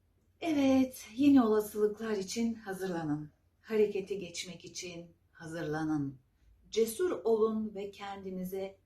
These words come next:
bir üst level'a geçmek için izin verin. Evet, zor biliyorum ama başka türlü yol almak mümkün değil. Ruhunuzun özgürlüğüne sahip çıkın.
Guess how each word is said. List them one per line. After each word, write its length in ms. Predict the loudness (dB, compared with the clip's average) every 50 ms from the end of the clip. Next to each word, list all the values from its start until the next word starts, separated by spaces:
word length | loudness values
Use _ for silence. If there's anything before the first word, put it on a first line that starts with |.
| _ _
bir 420 | -20 -12 -2 2 4 4 4 4 -2 _ -12
üst 360 | -12 -12 -12 -18 _ _ -8
level'a 360 | -6 -4 -4 -4 -6 -8 -8
geçmek 520 | -10 -12 -14 -14 -16 -20 -20 -20 -20 -20
için 400 | -20 -12 -6 -2 0 0 -2 -2 _ _ _ _ _
izin 400 | -18 -12 -4 0 2 2 2 2
verin. 480 | -2 -8 -14 -8 -4 -2 -2 -2 -4 -10 _ _ _ _ _ _ _ _ _ -10
Evet, 360 | -8 -8 -6 -8 -10 -10 _
zor 340 | _ -18 -16 -12 -12 -12 -10 -10
biliyorum 460 | -8 -6 -6 -6 -6 -8 -12 -14 -8
ama 380 | -2 2 4 4 4 2 0 _ _ _ _
başka 400 | -18 -14 -14 -14 -12 -12 -14 -16
türlü 380 | -16 -16 -18 -14 -12 -10 -10 -8
yol 180 | -8 -8 -10 -10
almak 440 | -12 -12 -12 -10 -10 -12 -12 -14
mümkün 420 | -20 -18 -20 -20 _ -20 -18 -18 -16
değil. 240 | -16 -16 -18 -18 _ _ _ _ _ _ _ _ _ _ _ _ _ _ _ _ _ _ _ _ _ _ _ _ _ _ _ _ _ _ _ _ _ _ -20 -20 _ _ -6
Ruhunuzun 840 | -2 0 2 2 2 4 4 4 2 2 2 4 4 6 4 4 0 -4
özgürlüğüne 920 | -2 -2 -2 -2 -4 -6 -6 -4 -4 -4 -4 -4 -4 -6 -6 -6 -8 -8 -8
sahip 540 | -10 -12 -18 -20 -20 -20 -20 -20 -20 -20 -20
çıkın. 460 | -20 -20 -20 -18 -18 -16 -16 -16 -18